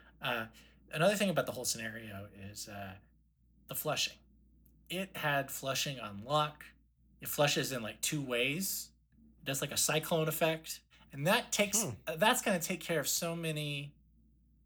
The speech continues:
Speaker 1: toilet brush situations, right?
Speaker 2: Mm. You know what my, my bidet does is it does, like, a pre-mist
Speaker 1: Uh-huh.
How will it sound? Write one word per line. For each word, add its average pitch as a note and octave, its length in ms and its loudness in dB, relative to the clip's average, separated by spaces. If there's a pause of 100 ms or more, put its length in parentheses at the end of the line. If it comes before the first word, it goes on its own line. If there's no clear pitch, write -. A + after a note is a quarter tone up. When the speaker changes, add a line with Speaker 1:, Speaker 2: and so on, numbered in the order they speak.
Speaker 1:
toilet E3 360 4
brush - 540 0
situations, - 840 -6
right? A2+ 220 -14 (1160)
Speaker 2:
Mm. B2 680 -4 (640)
You C#3 80 -4
know D#3+ 120 0
what C#3 80 0
my, C3 380 2
my A#2+ 320 0
bidet G2+ 360 0
does F#2 240 -2
is F#2 240 -4
it A2 100 -6
does, G#2+ 180 0
like, G2 160 0
a F#2+ 40 -4
pre-mist - 1200 -2
Speaker 1:
Uh-huh. C3+ 720 4